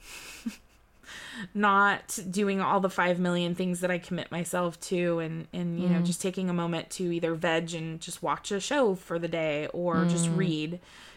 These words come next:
Speaker 1: and being okay with that.
Speaker 2: As an
Speaker 1: Um,
Speaker 2: A type, that is really hard.
Speaker 1: <laughs>
Speaker 2: I, I wouldn't necessarily
Speaker 1: You
Speaker 2: say I'm
Speaker 1: feel
Speaker 2: an
Speaker 1: so
Speaker 2: A type,
Speaker 1: guilty.
Speaker 2: but I, I do put a lot of pressure on myself to always
Speaker 1: Yeah.
Speaker 2: be productive. And so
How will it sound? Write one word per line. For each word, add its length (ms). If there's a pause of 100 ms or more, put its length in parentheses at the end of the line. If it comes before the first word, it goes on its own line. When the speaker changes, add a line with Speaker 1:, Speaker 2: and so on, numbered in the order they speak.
(120)
Speaker 1:
and 200
being 340
okay 500
with 240
that. 440 (520)
Speaker 2:
As 180
an 100
Speaker 1:
Um, 100
Speaker 2:
A 200
type, 360
that 180
is 180
really 260
hard. 320 (120)
Speaker 1:
<laughs> 120
Speaker 2:
I, 180
I 300
wouldn't 240
necessarily 480
Speaker 1:
You 60
Speaker 2:
say 180
I'm 60
Speaker 1:
feel 160
Speaker 2:
an 80
Speaker 1:
so 120
Speaker 2:
A 20
type, 80
Speaker 1:
guilty. 560 (200)
Speaker 2:
but 80 (160)
I, 320
I 120
do 300
put 160
a 20
lot 160
of 80
pressure 360
on 80
myself 360
to 140
always 340
Speaker 1:
Yeah. 60
Speaker 2:
be 140
productive. 720
And 240
so 440